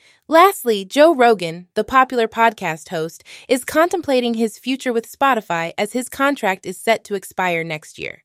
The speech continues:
Rogan's options include creating his own media company or collaborating with Elon Musk's platform. His potential departure poses a challenge for Spotify,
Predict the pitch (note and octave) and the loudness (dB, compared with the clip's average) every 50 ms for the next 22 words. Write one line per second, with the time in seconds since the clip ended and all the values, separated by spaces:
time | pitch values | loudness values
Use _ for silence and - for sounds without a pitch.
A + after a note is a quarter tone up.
0 | _ _ _ _ _ _ _ _ _ _ _ _ _ _ B3 C#4 E4 E4 F#4 F4 | _ _ _ _ _ _ _ _ _ _ _ _ _ _ 4 4 6 6 4 0
1 | D4+ - - A#3 B3 B3 - - B3+ A#3+ - A3 A3+ - B3+ B3 G#3+ - - B3 | 0 0 2 2 2 2 0 -4 -4 -4 -4 -4 -6 -4 -4 -6 -6 -6 -2 0
2 | A#3+ A#3+ A#3+ A#3+ A3+ A#3+ G#3+ - G3+ C4 D4+ D#4 D4 C4+ B3+ B3+ B3 A#3 A#3 - | 2 2 2 2 0 -2 -2 0 0 0 2 2 2 0 0 0 -2 -2 -2 -2
3 | A3 G3+ G3 - F#3 E3+ D#3+ - - - G#3+ G#3+ - B3 C4 C4+ D4+ D#4 D#4+ E4+ | -6 -6 -6 -6 -8 -8 -8 -6 -4 -6 -6 -4 -4 -2 2 2 2 2 0 -2
4 | E4 D#4 D#4 D4 C4+ B3+ - - B3 C4 B3+ B3 B3 B3 A#3+ A3+ A3+ A#3 A3+ - | -2 -2 -2 -2 0 -2 -2 -2 -2 -2 0 0 0 0 0 0 -2 -2 -4 -6
5 | - - - _ - F3 D3+ - - _ - - - - - D#3 _ _ - - | -14 -20 -20 _ -4 -4 -4 -4 -4 _ -14 -14 -14 -14 -16 -20 _ _ -20 -20
6 | - - - _ - D4+ C#4 - - F4 - - F#4 F#4+ F#4+ - G#4+ G4 G4 F#4 | -20 -20 -18 _ -2 -2 0 2 0 0 2 2 0 0 2 0 0 0 0 -2
7 | - C4+ B3 B3 A#3+ - - F3+ F3+ - A#3 A#3 A#3+ A#3 A#3 A3+ G#3+ A3 G#3 - | 0 0 0 0 0 -2 -6 -6 -4 -2 0 0 2 0 -2 -6 -8 -8 -8 -6
8 | - B3 A#3+ A#3 G#3+ G3+ G3 - - F#3+ - - A#3 A3 G#3+ F#3 E3+ - - F#2+ | -4 -4 -2 -2 -4 -6 -6 -10 -14 -16 -8 -4 -2 0 0 0 -2 -6 -8 -8
9 | D2 - - E3 | -8 -8 -10 -16